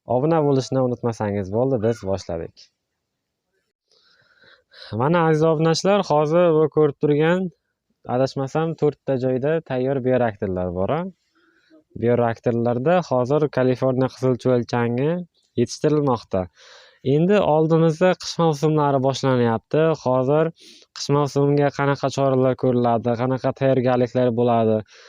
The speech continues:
A, hozir qish bo'lsa ham o'sha biznesda chuvalchang olib boqsa bo'ladimi? Shu haqida ham ozroq ma'lumot olamiz. Assalomu alaykum. Akmal aka, yaxshimisiz? Sog'ligingiz yaxshimi?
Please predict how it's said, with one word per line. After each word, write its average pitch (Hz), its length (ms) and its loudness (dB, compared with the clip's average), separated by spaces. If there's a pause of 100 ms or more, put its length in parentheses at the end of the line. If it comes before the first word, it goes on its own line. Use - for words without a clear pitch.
(380)
A, - 140 -8 (420)
hozir 135 500 0 (360)
qish - 240 -12
bo'lsa 143 360 0
ham 156 240 -2
o'sha 139 280 2 (1160)
biznesda 131 600 0 (180)
chuvalchang 127 500 0
olib 123 320 0
boqsa 120 320 -2
bo'ladimi? 117 560 0
Shu 139 140 -2
haqida 131 340 0
ham 151 240 -4
ozroq 143 400 0 (460)
ma'lumot 135 440 0
olamiz. 123 520 0 (1300)
Assalomu 165 480 2
alaykum. 151 320 2 (220)
Akmal 135 420 0
aka, 135 100 0
yaxshimisiz? 131 600 -2
Sog'ligingiz 117 320 2
yaxshimi? 120 460 -2